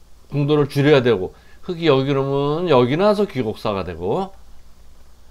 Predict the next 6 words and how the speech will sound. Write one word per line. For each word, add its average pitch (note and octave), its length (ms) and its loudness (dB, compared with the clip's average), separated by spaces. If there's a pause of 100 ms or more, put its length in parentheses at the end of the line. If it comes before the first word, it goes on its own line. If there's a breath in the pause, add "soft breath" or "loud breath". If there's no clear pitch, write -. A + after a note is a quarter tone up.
(160)
흙이 C#3+ 300 -6
이쪽을 C3+ 300 0
뻗으면 D#3 500 -4
반드시 D3+ 520 -2
이 B2 60 0
자리를 C3 540 2